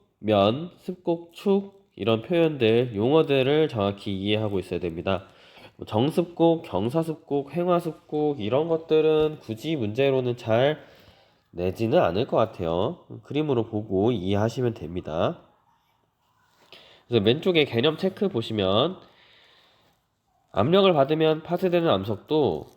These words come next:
고온, 고압 환경에서는 휘어지는 성질이 나타난다" 라는 표현 나와 있죠. 그러니까 이걸 이용해서 습곡이랑, 습곡이랑 그 단층이랑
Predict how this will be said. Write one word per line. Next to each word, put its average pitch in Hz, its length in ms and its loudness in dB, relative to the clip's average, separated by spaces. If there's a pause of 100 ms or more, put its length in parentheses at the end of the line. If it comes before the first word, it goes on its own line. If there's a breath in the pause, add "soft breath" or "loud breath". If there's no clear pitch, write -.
고온, 160 600 2
고압 131 360 2
환경에서는 135 680 -2
휘어지는 190 560 0
성질이 151 380 -2
나타난다" 104 640 0
라는 95 280 0
표현 135 220 -4
나와 90 220 0
있죠. 113 400 -4 (380 soft breath)
그러니까 107 160 0
이걸 123 180 4
이용해서 113 600 2
습곡이랑, 147 880 0 (1300 soft breath)
습곡이랑 170 840 2 (840)
그 82 300 -6
단층이랑 117 840 0